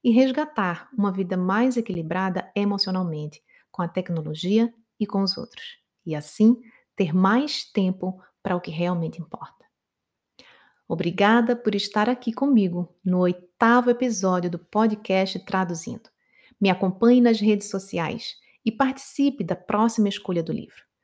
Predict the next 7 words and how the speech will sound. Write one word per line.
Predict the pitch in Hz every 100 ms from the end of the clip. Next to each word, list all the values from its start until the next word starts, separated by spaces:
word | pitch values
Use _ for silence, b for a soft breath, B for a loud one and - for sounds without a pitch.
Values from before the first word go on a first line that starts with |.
| _ _ -
Me | 175
encontre | 160 - 208 220
por | - 208
Digital | 180 196 269 269 269 208 208
Equilibrium | 208 175 165 185 170 170
no | 160 156
Facebook, | - 160 - 156 202 233 233 240